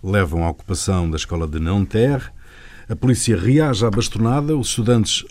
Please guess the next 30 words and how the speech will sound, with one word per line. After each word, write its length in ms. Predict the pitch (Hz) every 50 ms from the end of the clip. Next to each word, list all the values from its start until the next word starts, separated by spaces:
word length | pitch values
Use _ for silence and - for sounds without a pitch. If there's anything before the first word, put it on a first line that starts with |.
| - -
levantam 440 | 123 120 104 101 120 104 - 98 98
barricadas 480 | 92 95 92 87 - 101 95 82 90
nas 160 | 82 95 90 -
ruas 180 | 78 80 76
de 60 | -
Paris, 440 | - - 80 78 101 127 131 - - -
juntam-se 500 | - 98 85 113 110 - 98 95 82 - 104
os 100 | 92 -
sindicatos 480 | - 87 85 80 - 90 87 78 - -
operários 560 | 82 73 - 78 78 73 71 71 69 - - - - - - - - - - - 98
e 140 | 92 82
o 40 | 80
Partido 320 | 71 - 90 80 107 90 -
Comunista 280 | 90 90 78 - 82
Francês, 420 | - 78 76 73 - 92 95 82 -
que 200 | - - 95 95
erguem 380 | 95 90 87 80 82 78 78
a 60 | 78
maior 300 | 78 82 90 110 123 123
greve 400 | 104 87 95 104 110 113 104 82
geral 320 | 76 85 78 80 82 82 82
da 80 | 78
Europa. 360 | 71 69 71 76 - - 98 87 - - - - - - - - -
Dez 380 | 95 82 92 117 123 113 90
milhões 220 | 95 92 92 90 82
de 60 | -
pessoas 360 | - - - 95 87 82 78 -
saem 220 | 90 85 80 78
à 80 | 78 76
rua. 280 | 65 73 71 62 -